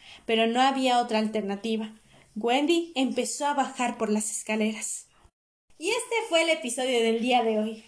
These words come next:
¿Les gustó? Si es así, háganmelo saber en mis redes sociales. Recuerden que en Instagram me encuentran como La Manía de Silvia Dragen y en Facebook y en TikTok me encuentran como La Manía de los Libros.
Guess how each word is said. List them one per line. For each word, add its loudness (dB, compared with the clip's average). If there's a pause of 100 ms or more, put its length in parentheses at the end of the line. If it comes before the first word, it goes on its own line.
¿Les 0
gustó? -2 (680)
Si -2
es 6 (140)
así, -6
háganmelo 0
saber 0
en -2
mis 0
redes 0
sociales. -6 (260)
Recuerden 2
que 2
en 0
Instagram -2
me 0
encuentran -2
como 0
La 2
Manía 0
de -2
Silvia -2
Dragen 0
y -4
en -6
Facebook 0
y -4
en -4
TikTok -2
me -2
encuentran -2
como 2
La 2
Manía -2
de -2
los -4
Libros. -14